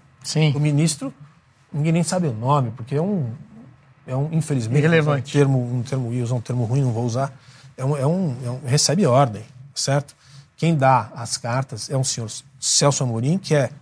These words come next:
Speaker 2: é, é, a secla, é, fiel seguidor, como dizem os alemães, é,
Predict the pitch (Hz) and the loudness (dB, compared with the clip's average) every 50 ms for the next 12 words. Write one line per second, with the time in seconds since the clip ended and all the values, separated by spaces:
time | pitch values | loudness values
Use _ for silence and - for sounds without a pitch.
0 | - _ - - - _ _ _ _ _ _ _ _ _ - - 127 117 113 110 | -20 _ -20 -20 -20 _ _ _ _ _ _ _ _ _ -12 -8 -6 -4 -4 -4
1 | 98 - - - - - 107 - - - - - - - - - _ - - 131 | -4 -6 -10 -14 -16 -16 -16 -14 -16 -16 -16 -18 -18 -20 -20 -20 _ -8 -6 -4
2 | 117 - - - 147 147 139 - - - 123 117 107 95 85 - - - - - | -2 0 2 2 2 2 0 0 -4 -4 -2 -2 -2 -4 -6 -12 -16 -20 -20 -20
3 | - - 107 101 98 95 98 98 - - - - - - - - - 139 147 170 | -16 -14 -14 -12 -12 -14 -14 -16 -18 -18 -20 -20 -18 -18 -8 -2 2 4 6 6
4 | 185 170 - - 135 123 120 139 151 143 - 120 120 135 151 139 139 123 131 123 | 6 4 2 -2 -2 0 2 2 2 0 0 -2 0 0 2 2 2 0 0 -2
5 | 113 117 139 147 127 - - - - - - - - - - - 123 123 120 113 | 0 0 2 2 2 0 -4 -8 -14 -20 -20 -20 -20 -14 -6 -2 0 0 0 0
6 | 107 104 | -2 -4